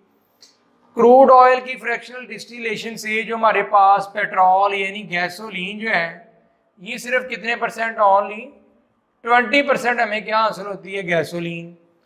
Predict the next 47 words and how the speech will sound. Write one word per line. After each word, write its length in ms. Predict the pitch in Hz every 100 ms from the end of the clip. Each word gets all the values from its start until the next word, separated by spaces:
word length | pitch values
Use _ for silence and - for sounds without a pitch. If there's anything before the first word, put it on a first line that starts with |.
| _ _ _ -
और 100 | 220
हम 140 | 254 233
ये 100 | 240
भी 140 | 294
जानते 460 | 269 233 214 214 233
हैं 140 | 220
कि 80 | 220
जो 200 | 220 240
gasoline 720 | 202 196 190 233 226 208 214 214
है 360 | 175 170 - 202
इसकी 260 | - 220
demand 540 | 180 190 175 180 190 180
बहुत 260 | 147 165 185
ज़्यादा 300 | 165 143 135
है, 180 | 131 _ _ _ _ _ _ _
क्योंकि 160 | 175 185
gasoline 520 | 190 180 220 214 220
जो 120 | 220
है 440 | 202 185 185 - _ _ _ _ _ -
as 360 | 185 196 202 202
a 100 | 190
bike 400 | 185 185 190 - _ _ _ _ _ -
fuel 280 | 208 214
के 100 | 196 196
तौर 200 | 208 202
पर 160 | 214
भी 160 | 208 202
यूज़ 220 | 202 190
होती 300 | 196 160 180
है 180 | 170 160 170 _ _ _ _ _ _ _ _ -
और 380 | 190 190 190 190
बहुत 280 | 190 202
सारी 220 | 208 196 202 202
cars 400 | 175 175 180 170
के 100 | 190
अंदर 240 | 175 175 180
भी 180 | 180
ये 80 | 185
fuel 280 | 175 170 170
के 100 | 175
तौर 180 | 175 165
पर 200 | 170 160
gasoline 460 | 156 - 165 160 156
क्या 140 | 160
होती 220 | 160 147
है? 100 | 160
यूज़ 420 | 143 139 147 160